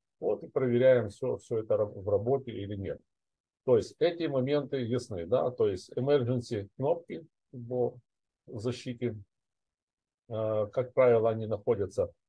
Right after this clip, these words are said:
одна в кабине, вторая в башне крана, э, непосредственно, да, вот мы поднимались, вот где мы поднимаемся,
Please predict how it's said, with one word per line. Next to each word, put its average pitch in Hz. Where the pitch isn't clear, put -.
одна 107
в -
кабине, 156
вторая 120
в 104
башне 104
крана, 156
э, 104
непосредственно, 117
да, 135
вот 117
мы 95
поднимались, 123
вот 85
где 95
мы 92
поднимаемся, 120